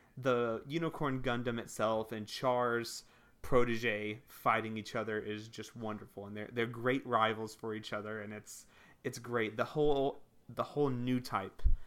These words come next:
is flourished here, and it's, it's wonderful. It is so sci-fi fantastical. It's not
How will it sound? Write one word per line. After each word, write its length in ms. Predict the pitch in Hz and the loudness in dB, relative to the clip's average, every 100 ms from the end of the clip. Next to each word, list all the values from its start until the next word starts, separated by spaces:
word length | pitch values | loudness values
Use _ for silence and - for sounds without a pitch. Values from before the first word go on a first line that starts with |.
| - - - | -6 -10 -4
is 240 | 113 - | -2 -4
flourished 640 | - 120 113 110 95 - | -8 -2 0 0 -2 -6
here, 340 | - - - - | -10 -12 -14 -12
and 200 | 110 113 | -6 -4
it's, 420 | 110 104 - - - - | -4 -6 -10 -14 -8 -6
it's 180 | 113 - | -6 -6
wonderful. 380 | 113 101 - | -6 -6 -8
It 100 | 120 | -2
is 180 | 120 113 | -2 -2
so 500 | - 135 120 117 113 - - - | -2 2 2 2 -2 -6 -20 -20
sci-fi 600 | - - 123 123 123 113 | -2 2 4 4 2 2
fantastical. 840 | - 107 - 110 104 - - - - | 0 -6 -2 -4 -4 -10 -14 -12 -10
It's 200 | 120 - | -10 -6
not 360 | 156 143 143 | 0 2 0